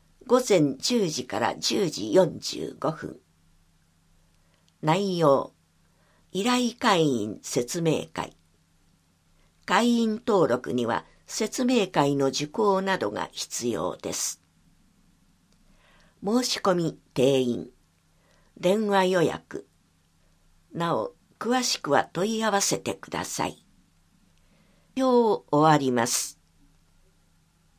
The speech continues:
子どもセンタ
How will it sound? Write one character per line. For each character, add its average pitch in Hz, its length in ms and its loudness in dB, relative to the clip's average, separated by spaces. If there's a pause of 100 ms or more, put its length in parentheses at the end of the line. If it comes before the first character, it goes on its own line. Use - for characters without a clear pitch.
(1120)
子 196 100 2
ど 269 160 6
も 254 180 4
セ 240 220 2
ン 135 140 -2
タ - 560 -4